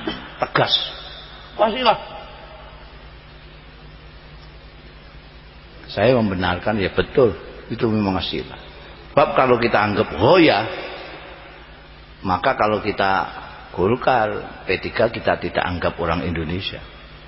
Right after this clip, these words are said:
Demikian sebaliknya. Kalau kita P D I dan P D I kita anggap goyah, maka selain P D I kita anggap bukan orang Indonesia.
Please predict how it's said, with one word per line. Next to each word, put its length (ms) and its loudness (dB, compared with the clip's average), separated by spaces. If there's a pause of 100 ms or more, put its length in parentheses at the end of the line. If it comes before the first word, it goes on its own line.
(2250)
Demikian 480 4
sebaliknya. 720 4 (1400)
Kalau 240 0
kita 300 2
P 60 -2 (120)
D 80 -6
I 280 6 (1400)
dan 220 0
P 160 4
D 100 2
I 60 4
kita 320 2
anggap 160 0
goyah, 480 6 (1400)
maka 320 0
selain 320 0
P 240 0
D 80 0
I 240 4
kita 320 0
anggap 320 -2
bukan 240 0
orang 240 2
Indonesia. 560 -4